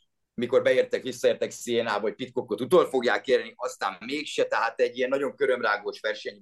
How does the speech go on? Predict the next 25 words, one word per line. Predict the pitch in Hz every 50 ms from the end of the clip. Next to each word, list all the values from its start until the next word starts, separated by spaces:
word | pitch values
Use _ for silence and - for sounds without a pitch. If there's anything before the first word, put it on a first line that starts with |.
| - _
volt. | - 120 101 101 - _ _ _ _ _ _ _ _ _ _ _ _ _ _
Ö, | - 117 127 127 123 120 117 120 123 120 _
emlékszem, | - 127 131 120 113 -
amikor | 127 120 113 127
még | 120 117
felírtam | - - 143 139 143 135 113 - 127 113
a | 123 -
Strádét, | - - 127 117 113 117 113 123 127 127 - 123
akkor | 104 - 127
azt | 123 123 -
írtam, | 135 123 - 117
hogy | 123 135
nagyon | 143 143 143 135
jó | 123 120
verseny | 120 117 147 143 160 147
az | 123
utolsó | 143 135 139 127 - -
ötven | - - 110 95 95
kilométertől. | - 104 101 98 95 90 - _ - - - - - 95 85 76 - _ _ _ _ _ _ _
Szóval, | - - - 117 110 104 110 110 107 107 110 104 -
szóval, | - - 120 110 117 117
mert | 117 120 123
addig | 127 123 127 117 127 127 123
az | 117 110 -
viszont | 110 113 113 - 120 113 107